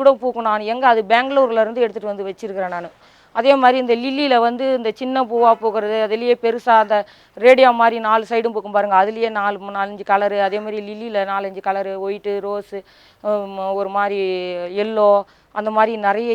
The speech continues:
எங்க போனாலும் எனக்கு இந்த செடிங்க மேல ஒரு பைத்தியனே தான் நான் சொல்லணும். எங்க போனாலுமே யாராவது கொடுக்கலனா கூட நின்னு கேட்டு வாங்கிட்டு வருவேன். அதே மாதிரி கே-, கு-, செ-, இதுக்கு போனாலும், நர்சரிக்கு போனாலும் தேடி கே-, இல்-, இருக்குதா பார்த்து வாங்கிட்டு வந்து தான் வை-,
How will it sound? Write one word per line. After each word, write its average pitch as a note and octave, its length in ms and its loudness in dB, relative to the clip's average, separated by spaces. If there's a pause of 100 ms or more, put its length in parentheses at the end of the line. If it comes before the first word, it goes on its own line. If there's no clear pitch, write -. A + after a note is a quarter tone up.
(120)
எங்க G#3 140 -2 (100)
போனாலும் A3+ 420 0
எனக்கு G3 240 -10
இந்த F#3 120 -8 (100)
செடிங்க A#3 380 -4
மேல G#3 280 0
ஒரு F#3 140 -4 (340)
பைத்தியனே A3 500 -6
தான் G#3+ 140 -6
நான் G3 140 -12
சொல்லணும். F#3+ 320 -8 (520)
எங்க A#3+ 220 2
போனாலுமே A3+ 420 0 (200)
யாராவது A#3 380 4
கொடுக்கலனா B3 480 -2
கூட A#3 120 -4 (120)
நின்னு B3 280 -8 (140)
கேட்டு A#3+ 300 -2 (100)
வாங்கிட்டு G#3 280 -4
வருவேன். F#3 240 -10 (400)
அதே A#3 120 4 (100)
மாதிரி A#3+ 200 2
கே-, A3 300 0
கு-, G3 340 -2 (120)
செ-, G3+ 180 -4
இதுக்கு C4+ 200 -4 (100)
போனாலும், A3+ 400 0
நர்சரிக்கு A3+ 440 -2
போனாலும் A3 380 0
தேடி A#3+ 340 2
கே-, G#3 220 0 (100)
இல்-, G#3+ 160 -14 (140)
இருக்குதா A3 300 -2 (120)
பார்த்து G3+ 280 -2
வாங்கிட்டு G3 280 -6
வந்து F#3+ 200 -10 (100)
தான் A3 120 0 (100)
வை-, F#3 120 -10